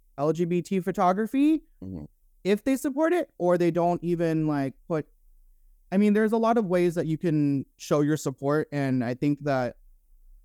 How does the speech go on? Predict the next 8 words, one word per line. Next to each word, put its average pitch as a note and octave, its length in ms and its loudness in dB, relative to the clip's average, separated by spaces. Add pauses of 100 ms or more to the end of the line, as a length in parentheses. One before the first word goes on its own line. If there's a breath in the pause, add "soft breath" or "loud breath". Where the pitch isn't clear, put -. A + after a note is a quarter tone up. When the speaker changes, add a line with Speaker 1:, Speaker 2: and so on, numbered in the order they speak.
(420)
Speaker 1:
there's D3+ 340 2
just D3+ 340 -2 (1200)
not D3+ 500 2
enough C#3+ 420 0
of G3+ 160 -4
that B3 280 2 (200)
in, D#3+ 360 0
um, C3 600 -2